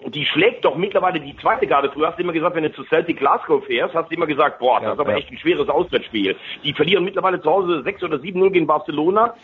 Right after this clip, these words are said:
Speaker 1: Äh, die Bayern gewinnen da, dann gibt's mal ein Spiel, wo sie gut dagegenhalten. Das ist doch, kann doch alles nicht im, äh, im Interesse, äh, irgendwie des Fußballs sein. Als der F C Aberdeen noch Europapokalsieger wurde und Real geschlagen hat,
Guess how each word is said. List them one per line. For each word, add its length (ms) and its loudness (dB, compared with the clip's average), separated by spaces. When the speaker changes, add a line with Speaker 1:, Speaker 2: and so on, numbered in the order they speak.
Speaker 1:
Äh, 180 -4
die 100 -12
Bayern 320 2
gewinnen 320 -2
da, 100 4
dann 120 2
gibt's 180 -10
mal 100 0
ein 140 0
Spiel, 200 -12
wo 60 -2
sie 120 -2
gut 180 -2
dagegenhalten. 800 2
Das 100 -10
ist 180 -16
doch, 160 -4
kann 160 -2
doch 160 2
alles 200 -4
nicht 160 -2
im, 120 -2
äh, 220 -2
im 80 -2
Interesse, 420 2
äh, 560 2
irgendwie 200 -4
des 120 -4
Fußballs 400 0
sein. 280 4
Als 180 -2
der 160 2
F 140 -6
C 140 -2
Aberdeen 540 -2
noch 200 0
Europapokalsieger 1040 0
wurde 300 0
und 80 -6
Real 280 4
geschlagen 540 -2
hat, 140 -6